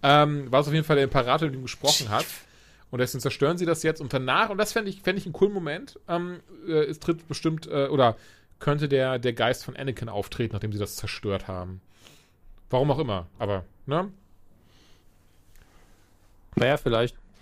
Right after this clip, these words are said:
Speaker 2: Also, es ist, wir reden hier darüber, wie die Macht funktioniert, ne? Das, die Macht funktioniert letztlich genauso, wie
Speaker 1: Ja.
Speaker 2: das irgendwie gewünscht wird von denen. Aber es könnte ja sein, dass dadurch auch der,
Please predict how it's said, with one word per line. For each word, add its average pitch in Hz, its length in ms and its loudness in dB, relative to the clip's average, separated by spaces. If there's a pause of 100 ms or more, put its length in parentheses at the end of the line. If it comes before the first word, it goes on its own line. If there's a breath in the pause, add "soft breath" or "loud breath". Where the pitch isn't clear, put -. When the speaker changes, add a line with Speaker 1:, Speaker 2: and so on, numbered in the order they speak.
(200 soft breath)
Speaker 2:
Also, 113 280 4 (680 loud breath)
es 127 220 4
ist, - 400 2 (180)
wir 131 540 0
reden 120 200 4
hier 120 160 4
darüber, 113 340 2
wie 104 40 0
die 104 80 6
Macht 104 260 2
funktioniert, 90 580 0
ne? 104 120 6
Das, 104 160 0
die 110 280 4
Macht 113 280 6
funktioniert 113 440 2
letztlich 120 480 2
genauso, 117 480 6
wie 113 40 6
Speaker 1:
Ja. 107 60 8
Speaker 2:
das 104 160 2
irgendwie 113 240 4
gewünscht 113 440 6
wird 151 360 4
von 135 160 2
denen. 139 320 2 (360 loud breath)
Aber 104 120 4
es - 100 -4
könnte 120 200 2
ja 110 40 4
sein, 110 240 2
dass 107 160 -2
dadurch 104 400 2
auch 98 220 2
der, 95 440 2